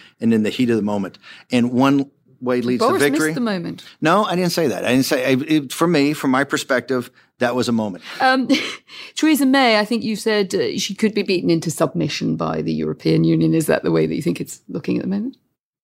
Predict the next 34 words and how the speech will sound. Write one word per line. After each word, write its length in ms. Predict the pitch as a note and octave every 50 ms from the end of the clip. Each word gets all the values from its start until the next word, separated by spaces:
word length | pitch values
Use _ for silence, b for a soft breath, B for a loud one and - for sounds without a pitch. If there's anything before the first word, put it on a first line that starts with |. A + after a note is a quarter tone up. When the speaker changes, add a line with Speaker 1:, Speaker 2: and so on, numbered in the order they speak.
| _ _ _ - B B B B B B B B B B _ _ _ _ _ -
Speaker 1:
I 60 | -
think 200 | - - F#3 F3+
the 80 | F3 D#3
way 100 | D#3 C3+
they 140 | A#2+ G#2
said 260 | - - - C3+ C3 A#2+
it 140 | G2+ F#2
is 140 | F2+ F2 -
that, 300 | G#2+ G2 F#2+ F#2 - -
uh, 140 | G2+ F#2+ F2
I 60 | - -
think 220 | - B2+ B2 -
President 320 | - A#2+ G#2 G2+ G2+ F2
Trump 260 | - - A#2 A2 G2+ -
gave 200 | G#2+ G#2 G#2 G2
her, 220 | G2 F#2 F#2 F2+ -
you 120 | - G2 F#2+
know, 120 | F#2+ F#2
advice 540 | G2 G2 - - F#2+ F#2 G#2 G2 - - -
about 240 | F#2 F#2 F#2+ F2+ -
how 160 | G2 F#2+ F#2+
to, 200 | F#2+ F#2 F2+ E2+ -
how 140 | - - G2+
to 80 | F#2 F#2+
handle 300 | - - G#2+ G2 F#2+ F#2
Brexit 380 | E2 F#2 F#2 G2 - - F#2+
and 80 | F2 F#2+
how 120 | F#2+ G#2
to 80 | G2 F#2+
go 220 | F#2+ G#2 G2 G2
in 80 | F#2 F2
tough 320 | - - G2 F#2+ F2+ -
and, 120 | F#2 E2+ -
and 140 | G#2 G#2